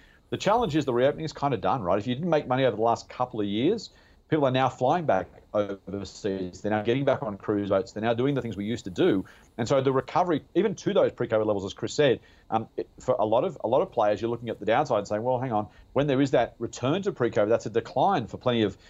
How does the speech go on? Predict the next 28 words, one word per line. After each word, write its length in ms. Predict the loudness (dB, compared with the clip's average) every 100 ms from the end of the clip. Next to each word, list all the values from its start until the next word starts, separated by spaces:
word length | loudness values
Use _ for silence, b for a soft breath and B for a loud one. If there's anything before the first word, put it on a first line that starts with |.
| b -4
kind 120 | -4
of 60 |
covid 340 | 0 0 2 0
winners, 380 | 0 0 0 -4
if 160 | -2
you 60 | 0
like." 240 | 2 0 -6 _ _ -2
Um, 180 | -2 0
and 120 | 2
a 20 |
lot 160 | 4 4
of 60 |
these, 320 | 4 2 -2 0
uh, 40 |
R 340 | 2 4 4 2
V 140 | 2
makers, 320 | 0 -2 0
a 20 |
lot 80 | 0
of 40 | 0
these 80 |
campers 280 | -2 -4 -4
and 80 | -4
caravan 360 | 0 2 2 0
makers 260 | -2 -4
have 280 | 0 0 2
been 220 | -2 0
winners 320 | -2 -2 -2